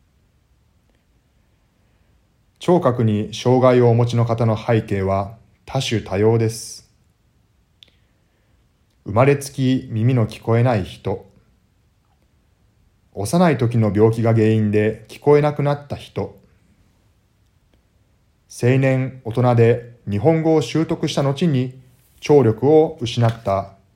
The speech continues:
中途失聴者、そして難聴者の存在。その中でも、日本手話という言語を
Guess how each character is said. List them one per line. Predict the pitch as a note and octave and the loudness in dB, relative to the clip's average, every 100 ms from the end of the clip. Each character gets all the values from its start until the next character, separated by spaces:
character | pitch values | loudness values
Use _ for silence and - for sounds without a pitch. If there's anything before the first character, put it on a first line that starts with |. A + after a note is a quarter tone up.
| _ | _
中 | - E3+ | -4 -2
途 | A#2 | -2
失 | F2+ - - | -8 -12 -12
聴 | - B2+ | -6 -4
者、 | - - - _ _ _ _ _ _ _ _ _ _ _ _ _ _ _ _ _ _ _ | -4 -10 -18 _ _ _ _ _ _ _ _ _ _ _ _ _ _ _ _ _ _ _
そ | - F#2+ | -12 -10
し | - | -6
て | - A#2+ B2 - - - | 0 2 0 -4 -14 -10
難 | F2+ A2+ C3+ | -4 -2 -2
聴 | B2+ D3+ C3 | -4 -2 -2
者 | A#2+ C#3+ | -2 -4
の | C#3 A2 | -4 -6
存 | - - G2+ | -10 -8 -6
在。 | G2 F#2 - _ _ _ _ _ _ _ _ _ _ _ _ _ _ _ _ _ _ _ _ _ _ _ _ _ _ _ _ | -6 -6 -10 _ _ _ _ _ _ _ _ _ _ _ _ _ _ _ _ _ _ _ _ _ _ _ _ _ _ _ _
そ | - - | -10 -4
の | C#3 | 0
中 | F3 D3 | 0 2
で | A#2 | 2
も、 | G#2 G#2 G#2 - _ _ _ | 2 0 -2 -8 _ _ _
日 | - G2+ | -6 -4
本 | B2+ E3+ | 0 -2
手 | E3 F#3 | -2 2
話 | D3 | 2
と | B2+ | 2
い | A2+ D#3+ | 0 0
う | A#2 | 0
言 | B2+ A#2+ | -2 0
語 | G#2+ B2+ | 2 2
を | D3 D3 | 2 -2